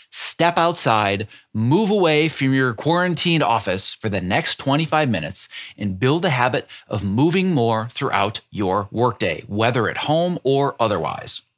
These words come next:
The following is a reading of my article titled Fear: How to Protect Your Mental Health from the Infection Far Worse Than covid nineteen, which can be found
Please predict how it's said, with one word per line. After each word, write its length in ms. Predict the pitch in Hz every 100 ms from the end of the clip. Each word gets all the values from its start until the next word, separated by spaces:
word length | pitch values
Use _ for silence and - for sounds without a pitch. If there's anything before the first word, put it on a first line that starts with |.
| _ - - - -
The 100 | 120
following 560 | - 135 165 208 214 151
is 140 | 117
a 60 | 101
reading 340 | 113 151 175
of 120 | 170
my 180 | 160 165
article 540 | 104 95 - 73 104 - -
titled 480 | - 104 104 110 113 _ _
Fear: 460 | - - 226 78 - _ _ _
How 340 | - 120 147 190
to 120 | 208
Protect 420 | 190 170 160 -
Your 100 | 113
Mental 400 | 101 117 147 180
Health 340 | 131 90 92 -
from 200 | 117 113
the 120 | 110
Infection 560 | 107 - 139 - 160
Far 460 | 147 - 139 147 202
Worse 320 | 156 101 -
Than 180 | - 95
covid 340 | - 131 151 135
nineteen, 640 | 127 127 131 107 - 107 - - -
which 180 | - 123
can 140 | 151 160
be 100 | 165
found 460 | 202 139 101 120